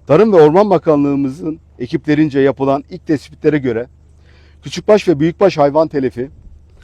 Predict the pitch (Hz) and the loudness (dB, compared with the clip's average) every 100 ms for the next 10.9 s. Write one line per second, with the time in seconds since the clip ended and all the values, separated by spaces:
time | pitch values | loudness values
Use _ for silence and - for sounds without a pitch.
0 | - - 127 156 190 - 143 143 165 _ | -12 0 2 4 2 2 2 2 0 _
1 | - 120 120 123 147 214 190 165 147 180 | -10 -4 -4 0 0 2 4 4 2 -6
2 | 156 139 139 135 131 202 175 151 135 156 | -4 -2 -2 -2 -4 0 -2 -2 -4 -2
3 | 147 151 135 202 180 135 143 - _ _ | -2 -4 -4 -4 -4 -6 -6 -14 _ _
4 | _ _ _ - - - 139 226 190 180 | _ _ _ -20 -14 -2 0 2 4 6
5 | 165 151 147 143 160 160 139 135 175 151 | 6 6 2 2 -4 -2 -2 -2 -4 -4
6 | 143 143 131 127 - 80 - - - - | -8 -6 -6 -8 -16 -20 -20 -20 -20 -20
7 | _ - - _ _ _ _ - - - | _ -20 -20 _ _ _ _ -20 -20 -20
8 | - 208 240 220 - 175 - 139 180 - | -10 -6 0 0 0 -6 0 0 0 -4
9 | _ _ _ - 233 190 160 147 151 131 | _ _ _ 0 2 2 2 -4 -4 -4
10 | 135 131 127 156 151 - 180 180 185 | -2 -2 -2 -4 -4 -6 -6 -2 -4